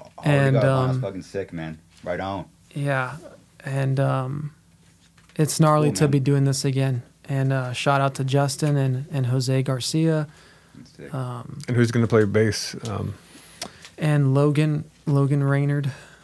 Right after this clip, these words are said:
Speaker 1: Um, yeah, so just wanted to quickly say that before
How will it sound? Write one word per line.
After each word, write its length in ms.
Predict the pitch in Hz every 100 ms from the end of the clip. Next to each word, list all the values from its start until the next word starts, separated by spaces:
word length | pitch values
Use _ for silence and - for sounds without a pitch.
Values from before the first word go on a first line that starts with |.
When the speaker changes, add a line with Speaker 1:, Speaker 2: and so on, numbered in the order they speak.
| - 427
Speaker 1:
Um, 520 | 170 139 139 143 139 - _ _ _ _ _ _ _ 254
yeah, 200 | 180 165 139 -
so 260 | - 135 - -
just 200 | 165 -
wanted 160 | 147 139
to 60 |
quickly 300 | 131 139 139 127
say 180 | 139
that 140 | 131 127
before 500 | 139 - - 143